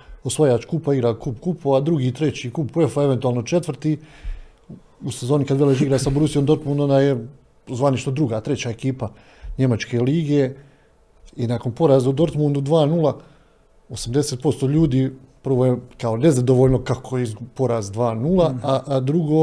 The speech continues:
Speaker 1: opet svi očekivaju kao ako sve bude u redu,
Speaker 2: Mhm.
Speaker 1: proće se Borussia. Danas igraš sa klubom,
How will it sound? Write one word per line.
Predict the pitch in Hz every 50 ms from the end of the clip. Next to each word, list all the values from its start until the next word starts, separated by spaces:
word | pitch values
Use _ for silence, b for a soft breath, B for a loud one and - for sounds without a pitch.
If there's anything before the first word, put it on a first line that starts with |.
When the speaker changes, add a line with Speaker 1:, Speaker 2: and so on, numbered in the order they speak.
| 156 160
Speaker 1:
opet | 165 160 160 156 151 -
svi | - 175 151
očekivaju | 139 - 139 127 - 151 160 160 151 143 135 131
kao | 135 143 131 131 135 131 127 -
ako | - 135 - -
sve | - 170
bude | 160 170 160 151
u | 160 160
redu, | 165 180 180 156 151 - - -
Speaker 2:
Mhm. | - 156 143 135 127
Speaker 1:
proće | 120 175 180 147 127 - 117
se | - -
Borussia. | 113 120 113 117 113 - - 113 107 -
Danas | 123 110 127 160 185 185 160 - - - - b b b b b b b
igraš | 147 147 127 131 123 120 -
sa | -
klubom, | 123 - 160 147 127 127 127